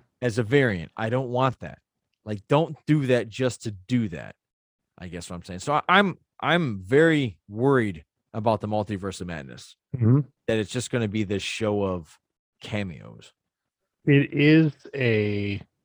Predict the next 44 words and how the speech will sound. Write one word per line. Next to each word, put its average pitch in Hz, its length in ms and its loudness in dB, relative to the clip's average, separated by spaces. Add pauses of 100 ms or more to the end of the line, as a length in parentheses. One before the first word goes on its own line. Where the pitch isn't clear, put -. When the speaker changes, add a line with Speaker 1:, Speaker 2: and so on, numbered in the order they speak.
(440)
Speaker 2:
it's - 140 -6
a - 20 -6
double-edged 98 440 0
sword 87 280 -6 (140)
for - 140 -6
sure. - 160 -6
Speaker 1:
Yeah. 151 240 0 (220)
Speaker 2:
Um, 101 500 6 (160)
because 98 960 2 (480)
you're 127 220 6
right. 123 280 4
I 113 40 -6
mean, 107 180 -2
we 98 140 -2
are 104 160 2
getting, 107 380 0
I 113 40 -10
mean, 95 220 -6 (140)
you 113 100 -4
can't, 117 380 0 (140)
you 147 140 4
type 175 200 8
in 151 120 8
Multiverse 113 560 4
of 101 60 -6
Madness 90 400 -4
into 87 160 -4
any 85 240 -6
search 80 320 -8
engine, 82 300 -8 (640)
and 104 180 2
you're 95 100 2
gonna 101 180 4
get 95 120 2
a 95 60 -2
lot 87 280 -4
of, 80 340 -8 (220)
"Ooh, 127 140 4
this 76 200 -4
person's 90 360 -2
gonna 76 160 -12
be 71 120 -12
in 65 100 -12
it. 64 100 -14